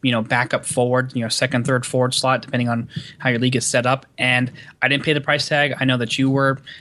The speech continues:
out on paying for rookies in general. I don't know if you paid up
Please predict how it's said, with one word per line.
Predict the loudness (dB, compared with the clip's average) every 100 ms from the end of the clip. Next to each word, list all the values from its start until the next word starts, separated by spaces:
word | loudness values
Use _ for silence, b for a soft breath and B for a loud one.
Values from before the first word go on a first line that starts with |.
| B
out | -2 2
on | 2 2
paying | 0 0
for | 0
rookies | -2 0 0
in | 0
general. | 0 2 2 2
I | 2
don't | 0
know |
if | -2 -2
you |
paid | -2 2
up | 2